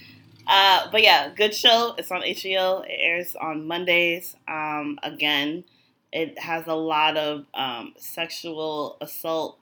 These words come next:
conversation. So if that is triggering for you, um, that's my warning. Um, and then another thing that's been triggering for a lot of people.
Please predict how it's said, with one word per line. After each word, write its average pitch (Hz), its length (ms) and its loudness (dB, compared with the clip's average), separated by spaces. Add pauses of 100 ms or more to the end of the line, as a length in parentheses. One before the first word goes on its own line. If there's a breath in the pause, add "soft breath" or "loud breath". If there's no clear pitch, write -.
(140)
conversation. 165 1040 -6
So 131 380 -6
if 151 160 -14
that 151 240 0
is 147 340 -8
triggering 175 480 -8
for 156 100 -10
you, 139 460 -6 (600 soft breath)
um, 135 360 -12 (200)
that's 135 200 -12
my 139 160 -8
warning. - 380 -14 (800 soft breath)
Um, 185 720 6 (100)
and 233 180 2
then 240 120 4 (160)
another 254 340 0
thing 415 180 -4
that's 214 300 -4
been 185 180 -6
triggering 165 720 -2
for 165 80 -8
a 160 100 -2
lot 147 220 0
of 156 100 -8
people. 170 720 -12